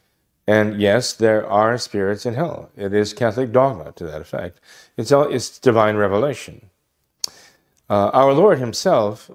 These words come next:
said in Saint Matthew's Gospel, "Enter ye into the, at the narrow gate, for wide is the gate, and broad is the way that leadeth to destruction,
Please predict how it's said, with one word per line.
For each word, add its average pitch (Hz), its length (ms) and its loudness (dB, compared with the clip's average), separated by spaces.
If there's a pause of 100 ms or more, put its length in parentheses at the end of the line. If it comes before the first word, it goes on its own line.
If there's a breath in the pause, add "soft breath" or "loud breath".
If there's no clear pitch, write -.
(140)
said 110 580 -2 (140)
in 98 520 -6 (120)
Saint 107 240 -2
Matthew's 101 320 0
Gospel, 92 560 -2 (480)
"Enter 127 260 4
ye 110 640 2
into 101 280 0
the, 107 380 2
at 110 220 2
the 117 100 4
narrow 110 400 4
gate, - 480 -4 (100)
for - 160 -6
wide 107 380 4
is 143 160 0
the 131 60 -4
gate, 90 400 -6 (680)
and 98 200 0
broad 117 360 4
is 143 140 0
the 135 100 2
way 98 360 0
that 117 200 -4
leadeth 123 500 0
to 95 120 -6
destruction, - 800 -4